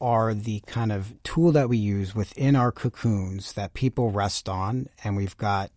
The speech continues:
um, lavender eye pillows and blankets, and you're really enveloped in this experience. Um, and we've got binaural beats playing in the background, which kind of lulls you into a sense of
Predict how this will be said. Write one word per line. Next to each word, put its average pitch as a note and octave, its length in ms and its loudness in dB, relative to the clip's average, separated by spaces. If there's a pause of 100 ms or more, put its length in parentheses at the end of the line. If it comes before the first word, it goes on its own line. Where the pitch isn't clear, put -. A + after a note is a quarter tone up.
um, F#2+ 560 -6
lavender G2+ 420 0
eye A2+ 140 4
pillows A2 560 -2
and F#2 100 -6
blankets, G#2 640 -2
and G#2+ 220 -2
you're G#2 100 -2
really D#3 300 4
enveloped G#2 600 2
in A2+ 120 -2
this G2+ 180 -4
experience. G2 880 -4 (580)
Um, G#2 320 4
and A2+ 100 0
we've A2+ 120 2
got G#2 180 0
binaural G2+ 420 2 (140)
beats G2 320 -6
playing G2+ 300 -2
in F#2+ 80 -2
the F#2 80 -4
background, F#2+ 560 -2
which - 220 -10
kind G2+ 180 -4
of F#2 80 -4
lulls F#2+ 460 -4
you G2 180 -8
into G2 300 -10
a G2 40 -10
sense F#2+ 380 -6
of F#2 240 -10